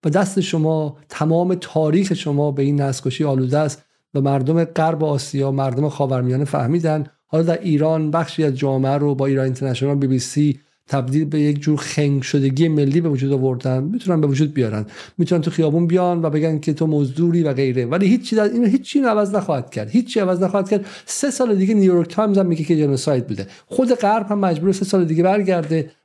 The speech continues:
و از این قضیه خودش رو کنار بکشه که بتونه اعتباری براش بمونه اگه می‌خواد به چپاول جهان ادامه پیدا کنه. ولی شما از بزرگاتون مثل رضا پهلوی که رفت اسرائیل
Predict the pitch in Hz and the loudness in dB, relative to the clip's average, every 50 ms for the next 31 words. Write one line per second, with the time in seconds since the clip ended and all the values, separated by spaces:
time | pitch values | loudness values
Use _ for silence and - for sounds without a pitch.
0 | _ - 165 160 143 139 175 214 202 196 180 160 139 147 156 160 170 175 175 180 | _ -2 0 2 2 2 2 2 2 2 2 0 0 0 2 2 2 2 2 2
1 | 180 175 175 - - 185 190 185 165 - 196 180 170 - - - 160 160 165 180 | 0 -2 -4 -4 -2 0 0 0 0 0 -2 -4 -4 -6 -6 -2 0 2 2 2
2 | 190 185 185 185 180 170 - 180 185 175 175 175 - 196 196 196 190 165 143 147 | 2 0 -2 -2 -2 -4 -4 -4 -2 -2 -2 -2 0 0 0 0 0 -2 0 0
3 | 156 147 160 165 170 160 156 143 - - 175 165 151 135 123 123 127 123 139 139 | 0 0 0 0 0 0 -2 -2 -2 -2 0 0 2 0 2 2 0 2 0 -2
4 | 127 - _ _ _ - - 151 - - 156 131 139 135 131 139 139 139 131 131 | -2 -4 _ _ _ -4 -2 -2 0 0 0 0 0 0 0 2 0 2 0 0
5 | 117 131 165 170 143 131 127 127 120 135 123 127 123 127 123 117 113 - - - | 0 -2 -2 -2 0 0 0 0 0 0 -2 -2 -2 -2 -4 -4 -4 -6 -8 -18
6 | - - - - 180 240 214 - - 214 196 196 208 226 240 240 233 - - - | -18 -10 -2 0 2 2 2 2 2 2 2 4 2 2 0 -2 -4 -10 -16 -20
7 | - - - 170 165 160 151 156 139 131 156 165 156 170 170 160 160 175 208 208 | -18 -6 -2 0 0 2 2 0 -2 2 2 2 4 4 2 2 2 0 0 0
8 | 208 226 208 196 185 175 180 202 185 170 160 147 160 156 - 160 151 127 156 160 | 0 0 2 2 2 2 2 0 2 2 2 0 0 0 0 -2 0 0 0 0
9 | 139 151 190 196 190 190 175 165 180 202 196 196 - - - 147 - - - 160 | 0 2 0 0 2 2 2 2 2 2 0 -4 -8 -6 -6 -6 -6 -4 -4 -2
10 | 151 147 147 165 175 175 165 | 0 0 0 2 0 0 -2